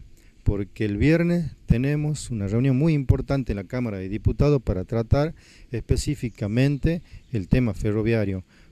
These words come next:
porque, bueno, estamos viendo de que, de que los salteños nos estamos quedando afuera de todas las inversiones que hace el Estado con respecto a, a ferrocarril. Todo se invierte en Buenos Aires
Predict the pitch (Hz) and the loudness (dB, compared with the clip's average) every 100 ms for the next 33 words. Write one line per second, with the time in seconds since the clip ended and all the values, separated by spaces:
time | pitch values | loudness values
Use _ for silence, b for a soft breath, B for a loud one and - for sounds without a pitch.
0 | - 110 107 - 110 104 104 104 101 101 | 0 0 0 0 0 2 0 0 0 0
1 | 104 120 113 104 127 127 117 135 147 135 | 0 0 0 0 0 2 2 2 2 2
2 | 117 113 104 95 b b b b 110 110 | 2 0 -2 -2 b b b b -2 -2
3 | 92 - 117 110 107 107 - 127 123 170 | -2 -2 2 2 4 2 4 2 4 4
4 | 175 156 123 - 139 127 110 131 131 127 | 4 4 2 2 2 4 2 2 4 2
5 | - 143 131 110 143 139 120 117 120 135 | 4 4 4 2 2 4 4 2 2 2
6 | 147 127 107 127 110 113 - 135 131 113 | 2 0 2 0 2 2 4 6 6 4
7 | - B B B _ 117 101 113 - 123 | -2 B B B _ -6 0 0 2 0
8 | - 107 104 117 107 - 120 117 139 160 | 0 -2 -2 -4 0 2 2 4 4 4
9 | 185 190 - _ _ - 135 127 117 123 | 2 0 -8 _ _ -6 0 2 2 2
10 | 117 127 110 104 120 123 175 170 165 170 | 4 4 2 2 2 2 2 4 2 0